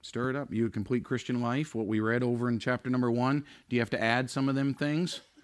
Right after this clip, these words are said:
Then stir up and get going on it. Are there some things that you're a consistent Christian, or maybe you're, you're not even bearing fruit as a Christian? Maybe that needs to be stirred up.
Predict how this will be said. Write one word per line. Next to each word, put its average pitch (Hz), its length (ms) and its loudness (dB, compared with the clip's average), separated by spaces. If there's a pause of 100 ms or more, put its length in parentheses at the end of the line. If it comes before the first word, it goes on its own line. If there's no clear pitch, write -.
(260)
Then 120 140 0
stir 151 340 0
up 160 140 -2
and 156 100 0
get 151 140 -2
going 165 260 -2
on 92 200 -4
it. 87 100 -10 (800)
Are 107 80 2
there 127 140 6
some 131 180 0
things 156 320 4
that 135 180 2
you're 143 220 6
a 123 60 2 (240)
consistent 151 560 2
Christian, 190 440 2
or 143 120 4
maybe 160 440 6 (160)
you're, 147 200 6
you're 143 180 4
not 160 240 6
even 160 240 6
bearing 160 380 6
fruit 185 400 4
as 117 120 2
a 113 60 0
Christian? 87 560 -4 (1120)
Maybe 110 240 -2
that 120 160 0
needs 123 180 0
to 117 60 -8
be 127 120 2
stirred 139 360 -4
up. 160 240 -6